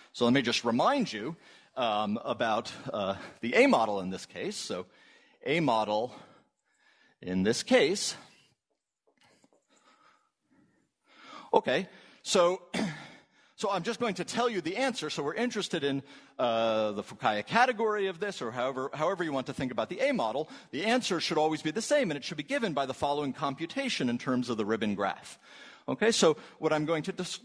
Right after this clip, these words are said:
describe for you is a, is a object, uh, that one can assign to the ribbon graph. So to every edge, one should assign a vector space, vector space,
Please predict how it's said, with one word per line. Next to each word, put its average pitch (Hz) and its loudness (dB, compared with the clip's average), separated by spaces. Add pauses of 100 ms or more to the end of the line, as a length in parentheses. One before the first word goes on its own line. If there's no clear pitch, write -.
(100)
describe 262 0
for 170 0
you 143 0
is 131 -2
a, 127 0 (120)
is 123 -2
a 113 2
object, 147 0
uh, 120 -2 (180)
that 123 -4
one 139 2
can 147 -2
assign 147 0
to 143 -4
the 120 -2
ribbon 113 -2
graph. 98 -2 (340)
So 156 2
to 165 0
every 214 0
edge, 180 -4 (1800)
one 143 8
should 139 4
assign 160 0
a 143 -4
vector 120 -6
space, - -8 (1700)
vector 104 -6
space, 123 0